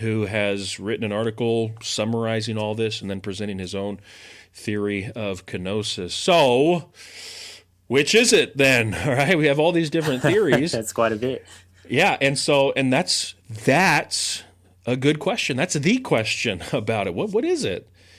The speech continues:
Speaker 1: It must mean some kind of suspension of divine attributes and activities, some suspension of divine privileges and prerogatives. Um,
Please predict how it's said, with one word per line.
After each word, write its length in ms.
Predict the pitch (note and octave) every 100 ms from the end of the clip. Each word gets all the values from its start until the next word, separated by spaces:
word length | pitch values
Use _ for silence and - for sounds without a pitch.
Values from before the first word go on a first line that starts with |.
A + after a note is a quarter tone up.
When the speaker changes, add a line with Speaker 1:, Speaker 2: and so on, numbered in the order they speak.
| - _
Speaker 1:
It 200 | B2+ C3
must 400 | B2 D3 C#4 -
mean 240 | C#4 A3 D3
some 420 | - C3 F#3+ C#4
kind 560 | - E3+ C#3+ C#3 C3 C3 A#2
of 640 | A#2 A2 A2 G#2+ G#2+ -
suspension 1040 | - - C3+ - - B2+ D#3+ D#3+ D#3 B2+ A#2
of 640 | B2+ B2 A#2+ A#2+ A2+ A2
divine 380 | A2 G#2+ A#2+ B2
attributes 580 | A#2+ C3 - A2+ B2+ B2+
and 60 | A2+
activities, 600 | A2 C#3 A3 E3 G#3 - - - - - -
some 580 | - C3+ G3 G#3+ G3 C3+
suspension 920 | - C3+ - - C#3 C#3 - B2 A#2
of 540 | A#2 A#2 A2+ A2+ A2+
divine 600 | A2+ G#2 A2+ B2 B2 A2+
privileges 640 | A2 A2+ A2 A2+ A2 A2+ G#2
and 140 | G2
prerogatives. 920 | - F#2 A2+ G#3+ E3 G2+ A2 F#3 - - - - - - -
Um, 600 | G2+ G2 G2 G2 G2